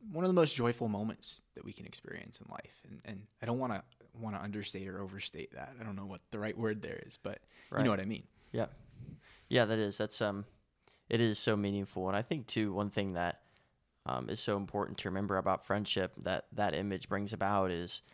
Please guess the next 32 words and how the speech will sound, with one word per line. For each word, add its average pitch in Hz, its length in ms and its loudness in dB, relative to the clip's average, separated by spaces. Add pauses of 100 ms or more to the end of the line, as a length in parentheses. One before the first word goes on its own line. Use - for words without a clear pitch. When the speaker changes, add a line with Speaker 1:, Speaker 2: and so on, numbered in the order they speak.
(160)
Speaker 2:
again, 107 220 8
it's - 100 -2
shoulder 117 240 4
to 107 120 4
shoulder. 107 280 6
You're 90 160 0
not 101 180 0
facing 98 500 0
one 92 120 0
another. 90 400 -2 (120)
You 98 80 -2
know, 95 160 2
it's - 200 -2
not, 98 360 2 (240)
friendships 127 560 2
aren't 101 220 2
really 101 300 2
about 90 300 0
the 85 60 -6
friendship 73 460 -2
at 73 100 -4
the 58 60 -8
end 82 120 -4
of 80 60 -4
the 64 80 -2
day. 73 200 -4
They're 71 100 -4
about 78 280 -4 (100)
something 92 480 -4
else, - 480 -4
you - 80 -6
know, - 80 -8